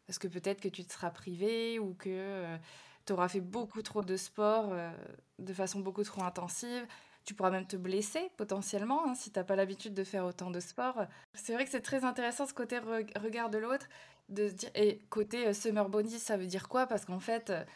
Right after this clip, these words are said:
finalement, quand t'as un corps techniquement et que tu es en été, tu as un summer body. <laughs> Voilà, après, euh, tu l'acceptes, enfin, t-, on a peut-être plus ou moins de mal à l'accepter, euh, j'imagine, en fonction de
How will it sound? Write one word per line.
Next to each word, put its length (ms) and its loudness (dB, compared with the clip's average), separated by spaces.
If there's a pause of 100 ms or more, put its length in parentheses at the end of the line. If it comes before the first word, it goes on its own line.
(300)
finalement, 400 2
quand 180 4
t'as 120 2
un 120 2
corps 360 2 (160)
techniquement 580 0
et 80 2
que 80 -10
tu 180 2
es 140 4
en 160 0
été, 420 0 (920)
tu 240 4
as 180 12
un 60 2
summer 360 2
body. 320 6
<laughs> 840 10 (300)
Voilà, 220 12
après, 400 6
euh, 240 12
tu 220 -2
l'acceptes, 580 4
enfin, 340 2 (300)
t-, 140 -6
on 100 -2
a 100 2
peut-être 240 -2
plus 300 -2
ou 40 2
moins 200 6
de 60 4
mal 180 8
à 80 6
l'accepter, 640 2
euh, 160 2
j'imagine, 480 -2
en 80 0
fonction 420 -6
de 340 -6